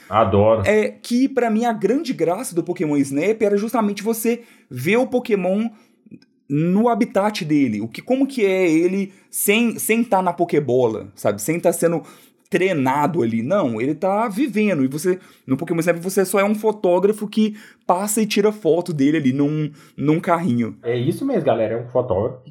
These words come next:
Speaker 1: É isso. O jogo é isso. É tirar
Speaker 2: <laughs> Sim.
Speaker 1: foto dos Pokémon.
Speaker 2: É, a pontuação é pela qualidade da foto que você tira.
Speaker 1: Mas vou te falar, viu? É gostoso <laughs> demais jogar que trem.
Speaker 2: <laughs> Exatamente. E aí é isso. Então, o, o Legend Arceus é bem diferente. Você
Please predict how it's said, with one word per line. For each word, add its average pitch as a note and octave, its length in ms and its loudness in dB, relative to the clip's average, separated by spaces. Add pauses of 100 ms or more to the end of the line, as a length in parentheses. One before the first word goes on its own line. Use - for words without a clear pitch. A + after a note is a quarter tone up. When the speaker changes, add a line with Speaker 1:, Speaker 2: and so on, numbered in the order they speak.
(160)
Speaker 1:
É D3 140 4
isso. D#3+ 340 4
O G#2+ 80 4
jogo B2+ 200 6
é A#3 140 6
isso. F3+ 320 2
É B2+ 100 6
tirar B2+ 380 4
Speaker 2:
<laughs> - 0 -
Sim. F3+ 100 2
Speaker 1:
foto D3 340 4
dos F3 120 -6
Pokémon. F#3+ 560 2
Speaker 2:
É, C#3+ 160 0
a C#3 80 0
pontuação F#3+ 640 0
é G#3 60 -2
pela G#3+ 160 0
qualidade G#3+ 580 0
da A#3 140 0
foto G#3 400 -2
que B3 100 -2
você A3 240 0
tira. E3 400 -2
Speaker 1:
Mas B2 300 4
vou C3 100 4
te C3 80 -4
falar, D#3 380 4
viu? B2+ 80 4
É B2 40 4
gostoso B2 380 -2
<laughs> - 20 -6
demais E3+ 280 0
jogar D3 240 0
que E3 140 -6
trem. G#2 360 -8
Speaker 2:
<laughs> G3 100 -4
Exatamente. B2+ 1000 0 (440)
E B3+ 120 2
aí A#3 160 2
é B3+ 60 4
isso. A3 280 0
Então, G#3+ 340 0 (360)
o, E3+ 320 -2
o - 20 2
Legend G3 400 0
Arceus G3 320 -2
é G#3 60 2
bem G3+ 400 -2
diferente. G#3 480 -2
Você F3 340 -2